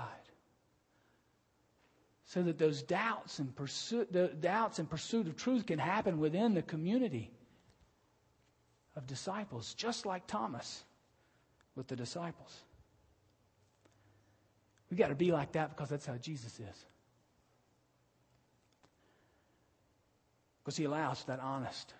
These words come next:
sharing and searching. And then we got to be on our alert for what we'll find. Because if we sincerely pursue the truth,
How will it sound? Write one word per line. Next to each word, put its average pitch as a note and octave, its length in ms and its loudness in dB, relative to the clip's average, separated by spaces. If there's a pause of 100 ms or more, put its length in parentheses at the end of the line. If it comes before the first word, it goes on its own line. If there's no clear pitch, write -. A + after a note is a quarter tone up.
(120)
sharing A2 580 -4 (840)
and A2 120 -6
searching. A#2+ 400 -8 (2500)
And B2 100 -2
then C#3+ 120 4
we C#3+ 100 2
got C#3 160 2
to B2+ 120 -2 (1400)
be D3 140 0
on C3+ 140 0
our C3 140 -2
alert B2 360 -6 (240)
for D#3 100 -8
what C3+ 220 -2
we'll A#2+ 100 -4
find. B2 380 -6 (1800)
Because C#3+ 260 -4
if C#3+ 140 -6
we E3+ 240 2
sincerely F#3+ 800 4
pursue F#3+ 380 0
the F3+ 100 0
truth, - 480 -6